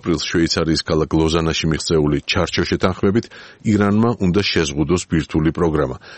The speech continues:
რის სანაცვლოდაც გაუქმდება მის წინააღმდეგ შეერთებული შტატების,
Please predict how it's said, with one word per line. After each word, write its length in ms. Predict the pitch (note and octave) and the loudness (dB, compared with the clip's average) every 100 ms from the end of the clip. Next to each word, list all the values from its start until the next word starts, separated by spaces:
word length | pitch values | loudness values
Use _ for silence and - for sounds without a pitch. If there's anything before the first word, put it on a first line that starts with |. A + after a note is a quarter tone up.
| - - | -12 -4
რის 160 | F2 | 0
სანაცვლოდაც 680 | - E2 E2+ - E2+ F2 G2+ D#2+ | 0 0 0 0 0 2 0 0
გაუქმდება 480 | D2+ - E2 D2 F2+ | -2 -2 -2 0 0
მის 160 | F2 - | 0 -2
წინააღმდეგ 440 | D#2+ D2+ D2 D#2 G2 | -2 -2 -2 -2 -2
შეერთებული 560 | - E2 D#2 E2+ E2+ D#2+ | 0 0 0 0 0 0
შტატების, 420 | E2+ E2 F2+ G#2 | -2 0 0 0